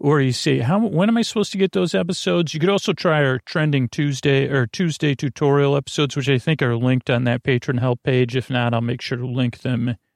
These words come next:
if you need to get a hold of Patreon support, if you're ever stuck, you say, "What happened to my feed? It stopped working." sleep with me podcast dot com slash patron help or patron support. And that's where you could go to get, uh, get everything. Uh, you know, no, keep these messages coming out because I know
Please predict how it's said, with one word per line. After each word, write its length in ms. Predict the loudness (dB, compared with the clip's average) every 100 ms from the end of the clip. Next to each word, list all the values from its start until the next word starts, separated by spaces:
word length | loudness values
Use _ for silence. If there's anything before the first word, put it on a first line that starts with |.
| _ _ _ _ _ _ _ -4 -2
if 100 | 0
you 60 |
need 140 | -2 0
to 40 |
get 140 | 2 2
a 60 |
hold 160 | 2 2
of 80 | 2
Patreon 420 | 0 0 -2 -2
support, 400 | -2 2 2 2
if 160 | -2
you're 140 | 0 2
ever 180 | 2 0
stuck, 480 | 0 2 2 0
you 80 | -2
say, 220 | -4 -4
"What 180 | -2 0
happened 200 | 2 2
to 40 | 0
my 140 | 0
feed? 260 | 0 -2 -2
It 80 |
stopped 360 | -4 -2 -2 0
working." 600 | 2 2 2 -2 -2 -6 -10 _ _ _
sleep 340 | -8 -2 0
with 140 | 2 2
me 140 | 2
podcast 580 | 2 0 2 0 0 2
dot 180 | 0 2
com 220 | 2 0
slash 480 | 0 -2 -2 -4 -8 _ _ _ _ -4
patron 340 | -2 0 0
help 240 | 2 2 0
or 380 | 0 2 2 -2 -4
patron 480 | -2 0 0 0 0
support. 840 | 0 -2 0 0 0 -4 -12 -14 _ _ -4
And 340 | 0 2 2
that's 160 | 0 0
where 120 | 0
you 60 | 0
could 120 | 0
go 220 | 2 2
to 60 | 2
get, 260 | 2 2
uh, 120 | 0 0
get 160 | 0 2
everything. 340 | 2 2 2
Uh, 60 | 0
you 200 | 0 2
know, 140 | 2
no, 200 | 2 2
keep 200 | 2 0
these 180 | 0 2
messages 460 | 2 0 -2 -4 0
coming 200 | 2 2
out 160 | 2
because 320 | 2 0 2
I 80 | 2
know 540 | 2 4 4 2 0